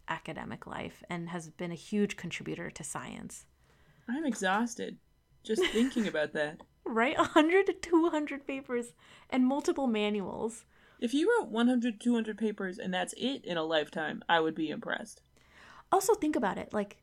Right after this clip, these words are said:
Speaker 1: they weren't typing. This is
Speaker 2: Nope.
Speaker 1: handwritten.
Speaker 2: Nope. Yo, God. Wow. I'm impressed. And, like, you couldn't just look stuff up on the internet.
Speaker 1: Yeah, so true.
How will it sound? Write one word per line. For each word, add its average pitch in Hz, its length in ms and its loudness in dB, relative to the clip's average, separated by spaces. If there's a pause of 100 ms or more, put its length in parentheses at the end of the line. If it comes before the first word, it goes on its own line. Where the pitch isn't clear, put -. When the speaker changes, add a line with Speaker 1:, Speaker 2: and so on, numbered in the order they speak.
(920)
Speaker 1:
they 247 140 4
weren't 466 200 -2
typing. - 540 -2 (300)
This 254 180 0
is 285 260 -2
Speaker 2:
Nope. 220 220 2
Speaker 1:
handwritten. 220 600 0 (500)
Speaker 2:
Nope. 214 400 0 (480)
Yo, 196 380 -4
God. 175 420 -8
Wow. - 360 -2 (720)
I'm 214 200 2
impressed. 180 580 -6
And, 240 100 2
like, 254 180 0
you 254 80 2
couldn't 311 260 -4
just 262 160 -2
look 220 180 0
stuff 202 260 0
up 180 200 -2
on 175 100 -4
the 156 160 -4
internet. 160 360 -8 (200)
Speaker 1:
Yeah, 185 400 2 (240)
so 214 380 2
true. 180 440 -4